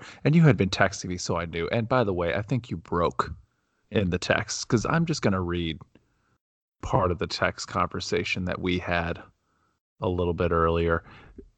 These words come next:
I was asking you about the match, and you said, uh, "Well, at least I'm not at work. Har, har, har."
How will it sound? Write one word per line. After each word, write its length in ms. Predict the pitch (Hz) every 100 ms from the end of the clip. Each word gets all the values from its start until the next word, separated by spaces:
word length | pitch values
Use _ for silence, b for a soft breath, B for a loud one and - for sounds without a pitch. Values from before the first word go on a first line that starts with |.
| _ -
I 120 | 113
was 180 | 110 104
asking 400 | 101 - 101 95
you 100 | 95
about 260 | 95 87
the 60 | 98
match, 520 | 90 87 85 - - - _ _ _ _ _ _ _ _ _ _ _
and 200 | - 101
you 100 | 104
said, 600 | 107 - 98 98 95 101 - _
uh, 340 | - 90 92 - - _ _ _ _ _ _ -
"Well, 300 | 110 107 113
at 120 | 101
least 260 | 101 127 123
I'm 140 | 123
not 180 | 110 123
at 100 | 135
work. 340 | 95 90 110
Har, 340 | - - 90 90
har, 180 | 90 92
har." 360 | 80 73 95